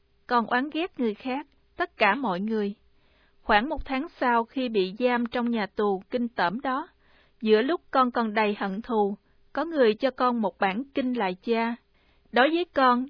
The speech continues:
đó chỉ là một mảnh giấy với những hàng chữ in trên đó mà thôi, chẳng có gì khác lạ. Nhưng dầu vậy, con cũng đọc kinh đó như đọc một bài thơ, rồi con xếp nó trong đống thư từ và mau lẹ quên đi.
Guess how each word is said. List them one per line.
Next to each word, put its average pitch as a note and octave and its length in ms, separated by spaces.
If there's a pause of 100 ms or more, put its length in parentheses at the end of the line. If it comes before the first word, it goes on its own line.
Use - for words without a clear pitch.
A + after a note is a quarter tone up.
đó C4 200
chỉ G3+ 200
là C#4+ 200
một G#3 260
mảnh G#3 220
giấy C4+ 360 (160)
với D4+ 160
những C4 220
hàng A#3 260
chữ G3+ 360
in C4 260
trên A#3+ 240
đó B3 180
mà E4 260
thôi, A3+ 320 (460)
chẳng G3 260
có D#4+ 140
gì C#4+ 260
khác D4+ 280
lạ. G3+ 300 (880)
Nhưng A#3 400
dầu G#3 220
vậy, F#3+ 360
con A#3 180
cũng B3 180
đọc C#4 280
kinh A#3 200
đó B3 300 (160)
như C4 160
đọc A3 260
một G#3 200
bài G#3 180
thơ, B3 420 (480)
rồi A#3 160
con B3+ 200
xếp D#4 300
nó E4 200
trong C4 220
đống C4 220
thư C#4 220 (100)
từ G#3 280 (140)
và A3 260
mau B3 260
lẹ G3 300
quên A#3+ 320
đi. A#3+ 260